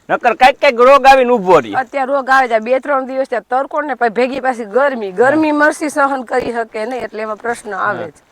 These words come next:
Speaker 1: એટલે અત્યારે આપણે મરચીમાં આવ્યા, તો મરચીમાં આવી છે મકડી.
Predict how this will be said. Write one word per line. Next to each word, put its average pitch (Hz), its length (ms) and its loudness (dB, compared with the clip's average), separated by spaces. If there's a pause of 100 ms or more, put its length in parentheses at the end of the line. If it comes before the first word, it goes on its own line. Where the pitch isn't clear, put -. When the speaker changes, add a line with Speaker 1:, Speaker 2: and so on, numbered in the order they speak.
(220)
Speaker 1:
એટલે 151 140 0
અત્યારે 220 380 2
આપણે 240 500 0 (480)
મરચીમાં 233 520 0
આવ્યા, 247 380 2 (400)
તો 160 100 -2
મરચીમાં 226 560 2
આવી 254 280 -2
છે 262 260 -2 (320)
મકડી. 180 560 0